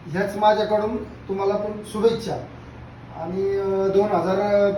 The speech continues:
बावीस हे वर्ष तुम्हाला कसं गेलं, मला तर खूपच छान गेलं आणि मला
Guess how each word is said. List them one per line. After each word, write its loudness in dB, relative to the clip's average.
बावीस 4
हे 10
वर्ष 6
तुम्हाला 2
कसं -2
गेलं, 4
मला 4
तर 2
खूपच 0
छान 6
गेलं 0
आणि -4
मला 6